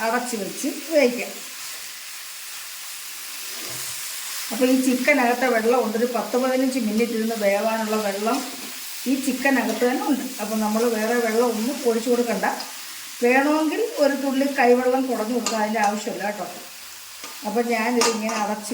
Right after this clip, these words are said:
വെച്ച് ഇതേ രീതിയിൽ തട്ടിപ്പൊത്തി വെച്ച് ഇത് നല്ലതുപോലെ ഒന്ന് ചൂടായി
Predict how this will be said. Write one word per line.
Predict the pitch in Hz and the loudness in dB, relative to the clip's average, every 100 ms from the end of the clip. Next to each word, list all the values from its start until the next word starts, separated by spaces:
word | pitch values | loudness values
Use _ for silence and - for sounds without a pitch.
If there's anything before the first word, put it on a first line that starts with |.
| 196 | -6
വെച്ച് | - - 262 - - - - - - - - - - - - - | -6 -4 -4 -4 -12 -14 -14 -14 -14 -14 -14 -14 -14 -14 -14 -4
ഇതേ | 208 233 220 | 4 4 4
രീതിയിൽ | 196 233 247 240 | 0 0 0 0
തട്ടിപ്പൊത്തി | 220 - 240 - 220 214 240 214 | -2 -4 -4 -4 -6 -4 -2 0
വെച്ച് | 202 - 247 262 - - - - - - - - - - - - - - - - - 254 | -2 -4 -4 -4 -6 -10 -12 -12 -12 -14 -14 -14 -12 -12 -12 -12 -12 -12 -12 -10 -4 0
ഇത് | 262 285 | 4 6
നല്ലതുപോലെ | 247 247 269 294 320 320 311 | 4 4 2 2 2 2 4
ഒന്ന് | 285 277 - | 4 2 0
ചൂടായി | 269 254 285 277 269 | -2 0 4 6 6